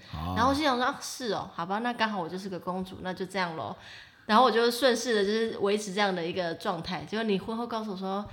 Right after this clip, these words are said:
Speaker 2: ：“你这样子真的不行欸。”
Speaker 1: <laughs> 我，我也这样说的是。
Speaker 2: 内心有好多脏话都跑出来了，<laughs> 要不是现在不能讲。
Speaker 1: <laughs>
Speaker 2: 然后或者是可能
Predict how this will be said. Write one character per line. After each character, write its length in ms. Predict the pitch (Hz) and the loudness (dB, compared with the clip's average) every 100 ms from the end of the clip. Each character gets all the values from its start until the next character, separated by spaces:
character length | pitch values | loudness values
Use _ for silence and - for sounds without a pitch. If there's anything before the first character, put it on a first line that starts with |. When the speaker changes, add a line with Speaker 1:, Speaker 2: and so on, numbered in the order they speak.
| - - - | -16 -16 -10
Speaker 2:
：“你 100 | 175 | -4
这 100 | 240 | -2
样 100 | 208 | -2
子 80 | |
真 80 | 185 | -2
的 80 | 175 | -4
不 140 | 180 | -4
行 240 | 175 - - | -8 -10 -12
欸。” 120 | - - _ - - _ _ _ - | -16 -20 _ -20 -20 _ _ _ -4
Speaker 1:
<laughs> 1500 | 254 - - - - 120 196 180 - - - - - 95 120 | -4 -4 -14 -14 -6 4 4 4 -6 -14 -20 -20 -10 -4 2
我， 100 | 156 | 6
我 140 | 151 | 6
也 60 | 131 | 6
这 60 | |
样 100 | 131 | 4
说 140 | 123 120 | 4 4
的 60 | |
是。 80 | 117 | 6
Speaker 2:
内 180 | 330 311 | 8 8
心 180 | 311 302 | 8 8
有 100 | 285 | 8
好 160 | 233 | 8
多 120 | 240 | 6
脏 240 | 254 247 269 | 6 4 8
话 140 | 294 | 6
都 140 | 247 262 | 6 4
跑 200 | 302 190 | 2 2
出 200 | 247 240 | 2 6
来 240 | 185 175 | 6 6
了， 60 | 190 | 4
<laughs> 20 | |
要 80 | 233 | 4
不 100 | 285 | 4
是 60 | |
现 40 | 277 | 6
在 120 | 240 | 6
不 120 | 226 220 | 6 2
能 160 | 190 | 2
讲。 260 | 190 170 117 120 - | 2 0 0 -4 -6
Speaker 1:
<laughs> 220 | - 208 | -8 0
Speaker 2:
然 120 | 214 | 4
后 80 | 247 | 4
或 240 | 320 294 | 4 4
者 160 | 240 226 | 4 2
是 280 | 220 269 254 - - | 0 -2 -4 -6 -8
可 120 | 208 | -2
能 340 | 196 185 190 | 2 2 2